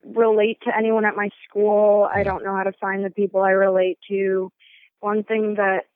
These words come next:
Speaker 1: I noticed in this letter where she says,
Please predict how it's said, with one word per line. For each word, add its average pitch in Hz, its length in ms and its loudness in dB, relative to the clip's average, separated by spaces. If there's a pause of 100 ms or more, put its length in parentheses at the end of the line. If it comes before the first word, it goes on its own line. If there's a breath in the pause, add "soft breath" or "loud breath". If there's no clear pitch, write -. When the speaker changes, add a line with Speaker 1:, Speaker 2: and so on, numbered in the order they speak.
(140)
Speaker 1:
I 202 140 -6
noticed 208 680 -2
in 220 280 -2 (320)
this 220 140 2 (100)
letter 208 340 4
where 214 180 2
she 208 340 -4
says, 202 280 0